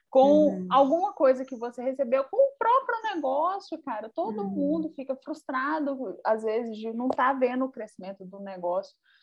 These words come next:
Speaker 1: E se
Speaker 2: Uhum.
Speaker 1: a gente tiver pelo menos uma outra mulher, uma outra pessoa pra falar, "Não, cara, vai dar certo, vambora, vai dar certo, vai
Speaker 2: Uhum.
Speaker 1: dar certo." Só dá certo. Só, às vezes,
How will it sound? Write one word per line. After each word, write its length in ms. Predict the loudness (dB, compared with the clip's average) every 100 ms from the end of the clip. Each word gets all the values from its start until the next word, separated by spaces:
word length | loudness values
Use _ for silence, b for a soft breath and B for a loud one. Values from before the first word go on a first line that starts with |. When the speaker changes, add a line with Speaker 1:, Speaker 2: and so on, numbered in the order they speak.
| b b -6
Speaker 1:
E 80 |
se 100 | 2
Speaker 2:
Uhum. 400 | 6 6 6 -6 0
Speaker 1:
a 80 | 0
gente 180 | 0 -6
tiver 300 | 0 2 4
pelo 260 | 6 6 4
menos 320 | 2 0 -2
uma 220 | 0 8
outra 340 | 10 10 8 -4
mulher, 420 | -4 -2 2 6 6
uma 240 | 6 8
outra 360 | 10 8 4 -2
pessoa 260 | 0 0
pra 120 | 0
falar, 220 | -2 2 4
"Não, 220 | 4 2
cara, 260 | 0 0 2
vai 180 | 4 4
dar 140 | 2
certo, 340 | 2 0 0 -4
vambora, 840 | 2 4 6 6 8 8 8 4
vai 200 | 6 4
dar 140 | 4 2
certo, 440 | 2 2 2 0
vai 80 | -4
Speaker 2:
Uhum. 60 | -4
Speaker 1:
dar 140 | -6
certo." 200 | -12 -14 b b b _ -14
Só 280 | -10 -4 -4 -2
dá 180 | -2 -2
certo. 460 | 2 4 4 _
Só, 260 | -4 -4 -2
às 200 | 0 0
vezes, 260 | -2 -6